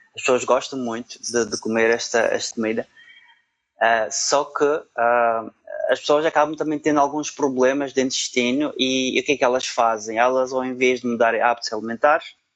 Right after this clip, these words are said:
elas, por exemplo, para o Whole Food Plant Based ou para,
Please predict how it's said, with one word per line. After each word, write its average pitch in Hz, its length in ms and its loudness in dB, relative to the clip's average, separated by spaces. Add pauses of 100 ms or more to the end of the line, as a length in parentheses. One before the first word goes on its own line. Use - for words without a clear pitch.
(160)
elas, 127 500 0 (420)
por - 100 -2
exemplo, 120 380 0
para 117 200 2
o 120 40 2
Whole 117 180 0
Food 113 160 -10
Plant 107 180 -2 (100)
Based 143 480 2
ou 117 340 0
para, 117 520 0